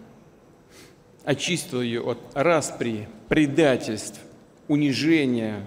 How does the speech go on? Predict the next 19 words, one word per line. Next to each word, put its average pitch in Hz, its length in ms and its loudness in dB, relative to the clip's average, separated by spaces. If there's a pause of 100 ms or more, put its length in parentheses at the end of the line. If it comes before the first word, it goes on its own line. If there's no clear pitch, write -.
(500)
сплотившись, 143 840 -2 (380)
покончил 143 640 2 (180)
со 131 220 -2
смутой, 147 720 0 (640)
восстановил 143 680 0 (100)
законную 131 760 2
власть 143 460 2
и 131 60 -4
нашу 131 420 -4
единую 127 640 -2 (340)
государственность. 107 1000 -8 (760)
Такие 165 260 2
ключевые 151 480 2
этапы, 160 300 0
когда 127 260 0
люди 123 300 0 (240)
разных 123 640 2
национальностей 123 880 -2
и 120 300 -6